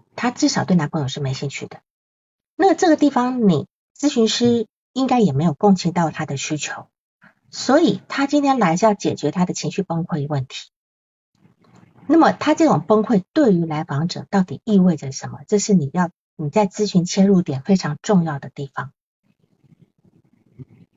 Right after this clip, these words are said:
这才是她的核心的一个情绪部分。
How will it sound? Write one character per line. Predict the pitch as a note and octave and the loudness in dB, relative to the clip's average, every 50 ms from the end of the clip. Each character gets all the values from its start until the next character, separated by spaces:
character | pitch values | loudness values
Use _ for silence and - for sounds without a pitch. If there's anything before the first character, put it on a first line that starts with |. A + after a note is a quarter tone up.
| _ _ _ _ _ _ _ _ _ _ _ _ _ _ | _ _ _ _ _ _ _ _ _ _ _ _ _ _
这 | - B3+ | -2 -2
才 | B3 - A3 F#3+ | 0 2 2 2
是 | F#3+ G3+ | 2 2
她 | F#3+ F#3 F3+ | 0 0 0
的 | D#3+ - | -2 -2
核 | - - - D3+ D3 | -6 -6 -4 -2 -2
心 | F3 - - - G#3+ G#3 G#3 | 0 -2 0 2 2 4 4
的 | F#3+ E3+ | 2 2
一 | C#3+ D3+ | 0 -4
个 | - D3 C#3 | -6 -8 -8
情 | - - C#3+ C3 C3 | -8 -8 -8 -8 -10
绪 | - - D#3+ | -8 -8 -8
部 | C#3 - C#3+ C3+ | -8 -8 -10 -12
分。 | - - - C#3 | -12 -14 -18 -20